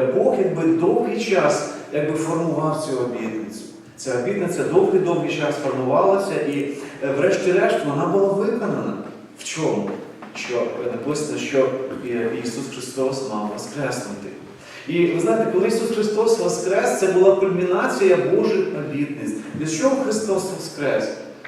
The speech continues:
Христос воскрес, щоб зробити дійсними всі Божі обітниці. Все, що Бог обіцяв до цього часу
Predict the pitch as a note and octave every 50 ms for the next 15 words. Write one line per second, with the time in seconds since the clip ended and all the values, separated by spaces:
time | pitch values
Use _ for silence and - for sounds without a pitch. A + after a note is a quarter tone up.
0 | - - - C3 C3 C3 - F3 E3+ E3+ E3+ E3+ D3 - - F#3 G3 G3 F#3+ -
1 | - D#3+ - - C3+ C#3 C3+ C#3+ D#3 E3 E3 E3 E3 D3 - - D3 - - -
2 | - - - G3 G#3 G#3 G3+ - F#3+ F#3 F3+ E3+ D#3 E3 D#3+ D3 - D#3+ E3+ F3+
3 | F3+ F3+ F3 D#3+ - - C3+ D3 E3 E3 D#3+ D#3 - - C3+ - D3 C#3+ C3+ C#3+
4 | - - - - - - - - - - - - - - - - - - G3+ B3
5 | - - - A#3 - A#3+ A#3+ B3 A#3 G#3+ F#3 F3+ - - - G3 G3 G3 G3 G3+
6 | D#3+ D#3 - - F3+ F3+ E3+ E3+ E3 E3 E3+ - F#3+ F3+ F#3 G3 F#3+